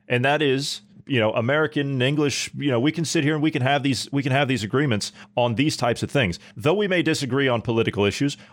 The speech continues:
we all agree, and we've all agreed from the start of this thing on this one thing, and that is political parties. We're tired of them. We need parliaments of independence that stand on ideas,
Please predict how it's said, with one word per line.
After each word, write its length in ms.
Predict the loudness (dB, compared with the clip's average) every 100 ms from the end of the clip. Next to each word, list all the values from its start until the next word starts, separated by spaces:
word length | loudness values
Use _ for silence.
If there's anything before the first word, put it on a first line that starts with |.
| -2
we 160 | 0
all 260 | 2 2 0
agree, 640 | -2 0 2 2 0 -4 -4
and 140 | 0
we've 140 | 0 0
all 300 | 0 2 2
agreed 320 | 0 0 0
from 120 | 0
the 80 | -2
start 280 | 0 0 2
of 80 | 0
this 180 | -2
thing 240 | 0 0 0
on 180 | 0 0
this 200 | 0 0
one 280 | -2 -2
thing, 380 | -2 0 0 -2 -10 -8
and 160 | -4 0
that 180 | 0
is 440 | 2 0 0 -4 -10 -14 -6
political 480 | -2 0 0 0 -4
parties. 640 | -2 0 0 -2 -4 -6 -6 -10 0
We're 140 | 0
tired 420 | 0 -2 0 0
of 180 | 0 -2
them. 260 | -6 -8 -8 -8
We 240 | -2 0
need 460 | 2 0 0 -2 -6 -14 _
parliaments 640 | -2 0 2 0 -2 -4
of 240 | 0 0 0 -2
independence 1120 | 0 0 -2 0 2 0 -4 -4 -2 -2 -6 -10
that 280 | 0 2 2
stand 500 | 0 0 0 2 0 -2
on 180 | -2 0
ideas, 840 | 0 0 0 2 0 -2 -4 -4